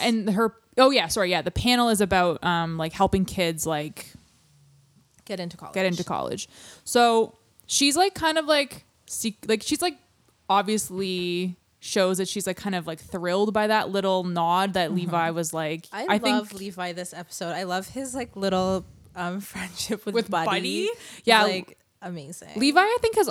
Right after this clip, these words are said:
Speaker 1: always been cool.
Speaker 2: He's just, like, the realist.
Speaker 1: Yes.
Speaker 2: He
Speaker 1: I
Speaker 2: just, yeah, he's always telling it like it is.
Speaker 1: I wish there was more of him, that he was, like,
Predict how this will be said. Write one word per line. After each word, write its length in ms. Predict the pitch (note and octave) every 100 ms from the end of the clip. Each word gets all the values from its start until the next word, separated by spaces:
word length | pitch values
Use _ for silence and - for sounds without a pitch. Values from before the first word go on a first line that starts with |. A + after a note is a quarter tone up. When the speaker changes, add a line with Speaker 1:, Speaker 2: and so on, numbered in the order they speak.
| -
Speaker 1:
always 540 | F3 G3+ G#3 A3 F#3+ D#3+
been 640 | - F3 F3 F#3 G#3 G#3
cool. 800 | - - G3 G#3 C4 D4+ D#4+ D4
Speaker 2:
He's 180 | B3+ A#3+
just, 220 | A#3+ -
like, 220 | D#4 D#4+
the 100 | E4 D#4
realist. 1120 | G3+ F3+ F3 E3 F#2+ G#3 B3+ - - - -
Speaker 1:
Yes. 760 | F#3 F#3 F2 C2+ G3 - - -
Speaker 2:
He 60 | G3+
Speaker 1:
I 120 | G#3
Speaker 2:
just, 640 | G#3 F#3 F#3 - - - - _ _ _ _ -
yeah, 240 | F3 F#2
he's 280 | E3+ - F#3
always 300 | E3 F3+ G#3+
telling 340 | - - F3+ F#3+
it 80 |
like 220 | F3 F#3+ F#3+
it 120 | F3
is. 760 | D#3 D3 C#2 G3+ - - - - _ -
Speaker 1:
I 80 | G3
wish 180 | A3+ E4
there 120 | E4+
was 160 | E4
more 760 | A#3 G3+ F3 E3+ F3+ F#3+ G#3+ -
of 180 | C#3+ F#3
him, 200 | A#3 C4+ B3+
that 100 | G3+
he 80 | F3+
was, 140 | F3+
like, 200 | F#3